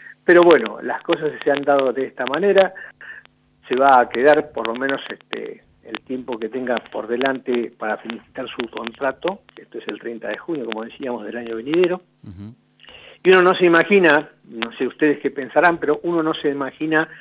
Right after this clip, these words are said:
Speaker 1: un camino de rosas, eh, durante esto, estos doce meses que le quedan por delante,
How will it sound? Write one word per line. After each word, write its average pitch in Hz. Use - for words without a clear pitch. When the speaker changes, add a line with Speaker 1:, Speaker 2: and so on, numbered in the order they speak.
Speaker 1:
un 135
camino 151
de 131
rosas, 170
eh, 113
durante 120
esto, 117
estos -
doce 143
meses 131
que 120
le 117
quedan 135
por 120
delante, 156